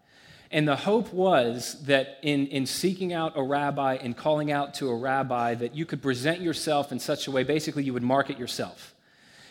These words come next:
in the hope that the rabbi would see something in you that was worth investing in and polishing up and developing. And if that rabbi did,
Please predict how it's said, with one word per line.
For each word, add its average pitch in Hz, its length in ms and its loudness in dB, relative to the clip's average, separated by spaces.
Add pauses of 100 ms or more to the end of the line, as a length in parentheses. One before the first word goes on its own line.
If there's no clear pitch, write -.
in 147 140 2
the 143 100 4
hope 160 340 2
that 147 180 -2
the 135 80 -2
rabbi 139 580 4
would 131 180 -2
see 143 180 -2
something 160 600 0
in 156 300 0
you 131 240 0
that 135 120 -4
was 117 140 -6
worth 139 260 0
investing 127 580 -2
in 127 140 -2
and 113 120 -4
polishing 135 500 -2
up 127 240 -2
and 117 80 -6
developing. 120 720 -2
And 117 80 -4
if 123 220 -6
that 123 200 -4
rabbi 135 380 2
did, 139 480 2